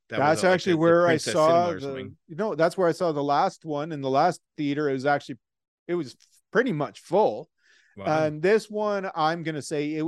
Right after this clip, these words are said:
Speaker 2: it was a l-, really light showing. I don't know if it's because we went around seven o'clock and maybe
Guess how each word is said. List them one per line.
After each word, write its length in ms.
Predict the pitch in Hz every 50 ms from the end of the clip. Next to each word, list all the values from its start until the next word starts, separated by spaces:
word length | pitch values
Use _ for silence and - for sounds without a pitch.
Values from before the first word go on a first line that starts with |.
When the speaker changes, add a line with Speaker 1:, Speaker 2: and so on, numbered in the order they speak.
| 180 - - -
Speaker 2:
it 100 | 175 175
was 220 | 190 175 139 123
a 60 | 143
l-, 200 | 131 127 120 - - - - 127 117 - _ _ _ _ _ _ -
really 400 | 127 139 156 151 135 127 113 107
light 340 | 110 107 117 127 131 123 - -
showing. 760 | - - - - 135 131 139 143 139 120 107 107 107 107 110 -
I 160 | - 131 143 147
don't 200 | 160 165 147 143
know 180 | 143 139 135
if 100 | 127 -
it's 240 | 131 117 - - - _ _ _ _ _ _ _ _ _
because 380 | 143 - - 143 139 135 127
we 120 | 117 131 127
went 280 | 120 117 123 123 123 123
around 340 | 117 113 117 113 117 120 113
seven 340 | - - 131 127 120 123 113
o'clock 540 | 107 - - 123 117 120 127 131 139 135 -
and 120 | 135 117
maybe 520 | 113 113 120 117 117 117 113 113 113 110